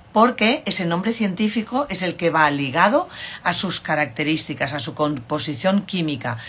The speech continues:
y la composición química es la que nos dice exactamente para qué lo podemos utilizar, para qué no lo podemos utilizar, con qué hemos de tener precaución,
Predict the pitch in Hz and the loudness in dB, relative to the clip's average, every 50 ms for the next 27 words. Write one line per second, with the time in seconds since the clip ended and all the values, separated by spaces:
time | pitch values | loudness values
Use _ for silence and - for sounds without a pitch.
0 | - - - - - - 208 202 175 151 147 156 143 127 135 156 - 160 139 - | -16 -18 -20 -14 -6 -2 2 4 4 4 4 2 -2 -2 -2 -4 -4 -4 -2 0
1 | 190 208 220 220 - 240 233 233 233 220 - 247 262 262 - 175 160 143 156 151 | 2 2 2 4 4 6 6 6 6 4 4 2 0 0 -2 -4 -4 -2 -2 -2
2 | 147 - 156 147 143 147 151 131 120 117 190 190 175 - - 151 131 123 - - | -2 -2 -4 -2 -2 -2 -4 -4 -4 -4 -2 -2 -4 -4 -4 -6 -6 -6 -8 -10
3 | - - - - - - - - - - 196 196 196 - 247 233 233 240 247 247 | -14 -14 -12 -10 -8 -8 -6 -4 -2 2 2 2 2 4 4 6 8 8 6 6
4 | 226 220 247 269 320 - - - - - - - - - 185 165 151 151 151 - | 4 4 4 2 2 0 -6 -18 -18 -18 -18 -10 -2 0 2 4 4 4 2 0
5 | 185 180 170 160 160 147 143 147 160 170 165 190 185 175 175 190 175 - 226 226 | 2 2 2 2 2 0 0 0 0 -2 -2 -4 -4 -4 -4 -4 -4 0 2 2
6 | 240 220 - - 147 131 135 131 120 - - 190 202 214 220 214 190 165 147 - | 2 2 0 -2 -2 0 0 -2 -4 -4 -2 2 4 4 4 4 4 2 0 0
7 | 147 139 143 151 170 170 202 180 - 185 190 190 190 - 226 240 277 285 - - | -2 -2 -2 -2 -2 -2 -4 -4 -4 -4 -4 -2 0 2 4 4 4 0 -4 -10
8 | - - - - - - - 170 156 151 123 - 180 185 196 202 196 185 180 185 | -14 -14 -16 -16 -8 -2 0 0 0 0 -2 0 2 4 4 4 4 2 0 0
9 | 180 180 175 185 185 185 190 190 180 - 180 185 180 180 - - 233 220 226 226 | -2 0 2 2 2 2 2 2 2 4 2 0 0 0 0 4 6 6 6 6
10 | 240 | 4